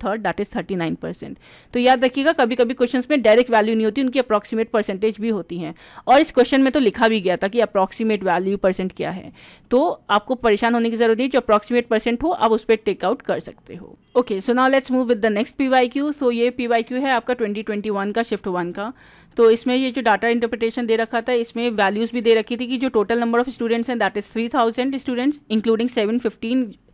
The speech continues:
including seventeen fifty जो हैं वो गर्ल्स हैं, ठीक है? तो ये आपको डेटा दे रखा था। तो सबसे पहले आपको हमेशा डेटा इंटरप्रिटेशन में ये ऑब्जर्व करना है कि कौन कौन सी वैल्यूज गिवन हैं, ताकि बाद में जब क्वेश्चन सॉल्व करो तो आपको, you know, रिकॉल ना करना पड़े।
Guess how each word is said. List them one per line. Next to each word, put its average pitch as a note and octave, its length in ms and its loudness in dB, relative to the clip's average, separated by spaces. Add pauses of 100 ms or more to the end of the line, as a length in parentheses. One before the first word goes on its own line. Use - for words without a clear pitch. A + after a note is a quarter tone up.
(440)
including B3 400 2
seventeen A#3+ 480 2
fifty A#3 220 -2
जो A#3 140 2
हैं A#3+ 80 0
वो A3+ 120 2
गर्ल्स G3+ 360 0
हैं, D#4+ 240 -4
ठीक B3 180 -6
है? F#4 80 -6 (380)
तो C4 60 -6
ये C4 220 -2
आपको A3+ 260 0
डेटा A3 440 0
दे F#3+ 220 -2
रखा F3 300 -8
था। - 140 -14
तो B3+ 140 -6
सबसे C#4 240 -4
पहले C4+ 220 2
आपको C#4 240 0
हमेशा C4 360 0
डेटा A#3 220 4
इंटरप्रिटेशन A3 460 -4
में B3+ 80 -2
ये A3+ 140 4
ऑब्जर्व A3 320 2
करना G3+ 200 -6
है A#3 60 -6
कि D4 100 -4
कौन A#3+ 240 2
कौन A#3 120 0
सी C4+ 120 -2
वैल्यूज G#3+ 380 0
गिवन F3+ 300 -4
हैं, D#3+ 120 -10
ताकि G3+ 260 -2
बाद G#3 280 2
में A#3+ 80 -2
जब A#3+ 120 0
क्वेश्चन A#3+ 340 -2
सॉल्व A3+ 200 0
करो A3 200 2
तो A#3 120 2
आपको, A3+ 260 2
you A3 120 0
know, A#3+ 140 0
रिकॉल G#3 280 -2
ना G3 100 -4
करना F#3 260 -6
पड़े। F#3+ 300 -6